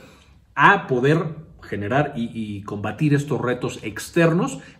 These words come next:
además de los síntomas tan severos que presentaba. Entonces, en esa escena, que ya que vean la película entenderán de qué estoy hablando,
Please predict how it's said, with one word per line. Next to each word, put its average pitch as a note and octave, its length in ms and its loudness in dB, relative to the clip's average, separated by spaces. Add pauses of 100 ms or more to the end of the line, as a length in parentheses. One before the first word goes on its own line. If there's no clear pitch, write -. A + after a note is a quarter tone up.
además D#3 520 4
de C#3 80 2
los G#2+ 180 -4
síntomas A#2 500 -6
tan F#2 140 -8
severos F2+ 420 -10
que E2+ 120 -12
presentaba. G2+ 420 -8
Entonces, C#3 480 0 (480)
en D3 160 4
esa F3 200 6
escena, F#3+ 280 4
que D3 100 0
ya C3 140 2
que C3+ 80 -2
vean C3+ 160 0
la C3 140 -2
película C#3 600 0
entenderán G#2 560 -8
de G#2+ 100 -10
qué G#2+ 100 -8
estoy A2+ 240 -6
hablando, D3+ 500 0